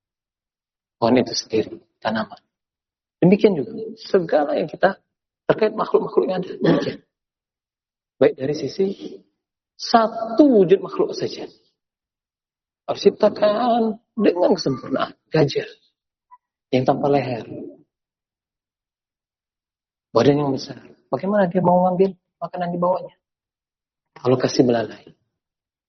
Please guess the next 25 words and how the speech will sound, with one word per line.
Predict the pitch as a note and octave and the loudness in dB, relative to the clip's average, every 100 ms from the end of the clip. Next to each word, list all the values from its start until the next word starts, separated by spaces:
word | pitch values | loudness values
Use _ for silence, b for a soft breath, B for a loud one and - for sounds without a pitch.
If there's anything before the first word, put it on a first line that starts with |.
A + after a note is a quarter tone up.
| _ _ _ _ _ _ _ _ _ _ F4+ - - | _ _ _ _ _ _ _ _ _ _ -18 -8 -2
Ya, | G3+ - _ _ _ | -2 -4 _ _ _
kalau | - | -6
kasih | - - E3+ | -4 -2 -4
belalai. | E3+ D3+ A#2 - | -6 -8 -12 0
Kalau | F3 G3 | 4 6
nggak | F#3+ | 6
ada | F#3+ | 4
belalai | G3 G#3 A#3 | 4 4 4
gimana | A3+ C4+ E4+ | 2 2 2
dia? | G#3+ C#3+ - B B - | 2 -2 -4 B B -2
Akhirnya | E3 F#3+ - | 2 2 0
nggak | F#3 | -2
bisa. | G3 - _ _ | -4 -12 _ _
Badannya | G#3 G#3+ D4+ E4 | 4 4 0 -6
mau | D4+ - | -8 -2
turun, | C#4 A#3+ A#3+ C4 | 2 2 2 -6
naik | A#3 - | -8 -2
turun. | C4 B3+ B3+ | -2 -2 -4
Ya. | C3+ - _ _ _ _ _ _ _ _ | -8 -10 _ _ _ _ _ _ _ _
Sulit | - F3 - | -12 0 0
dia. | - - - - _ _ _ _ _ _ - | 0 -8 -10 -16 _ _ _ _ _ _ -4
Allah | B2 | -2
kasih | C3 C#3+ C#3+ | -2 2 2
gading | D3 C3+ C#3+ | 2 0 -2
juga. | C#3+ C#3+ - | -2 -6 -12